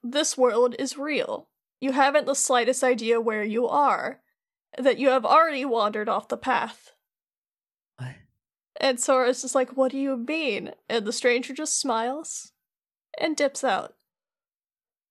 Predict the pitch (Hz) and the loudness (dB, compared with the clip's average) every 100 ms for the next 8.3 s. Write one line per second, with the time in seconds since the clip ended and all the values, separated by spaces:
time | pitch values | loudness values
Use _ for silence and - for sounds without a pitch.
0 | _ _ _ _ _ _ _ _ _ _ | _ _ _ _ _ _ _ _ _ _
1 | - 175 269 466 440 349 311 320 202 262 | -4 0 0 0 -2 0 -2 0 2 2
2 | 262 202 196 233 381 466 381 339 330 - | 2 0 2 2 4 2 4 2 2 -2
3 | 190 240 247 156 - _ - - _ - | 4 4 4 -6 -14 _ -20 -20 _ -4
4 | - - 679 - - 523 _ - _ _ | -4 4 4 4 0 0 _ -20 _ _
5 | - _ _ - _ _ _ _ _ _ | -20 _ _ -20 _ _ _ _ _ _
6 | _ _ - 175 359 440 339 330 320 311 | _ _ -2 2 4 2 2 2 2 4
7 | 320 269 - 277 - 240 233 285 277 262 | 2 2 -8 -8 4 6 4 2 0 2
8 | 254 233 | 4 4